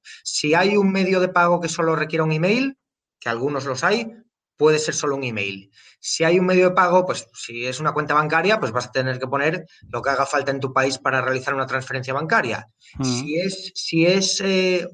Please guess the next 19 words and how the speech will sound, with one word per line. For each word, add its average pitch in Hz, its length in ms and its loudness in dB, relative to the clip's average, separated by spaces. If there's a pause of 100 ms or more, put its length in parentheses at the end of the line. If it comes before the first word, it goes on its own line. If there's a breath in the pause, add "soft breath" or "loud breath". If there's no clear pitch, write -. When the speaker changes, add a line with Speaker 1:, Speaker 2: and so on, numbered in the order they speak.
(260)
Speaker 1:
una 175 540 0
compra-venta 170 720 2
cara 160 200 2
a 160 60 -8
cara, 170 420 0 (240 loud breath)
pues 123 140 -10
entonces 139 500 -2 (440)
una 147 260 -2
forma 139 300 -4
de 131 100 -2
comunicarse, 143 720 -4
que 160 100 -8
puede 123 240 -4
ser 123 220 -8
un 127 100 -8
email 196 440 0
o 135 100 -2
puede 127 180 -2
ser 123 320 -6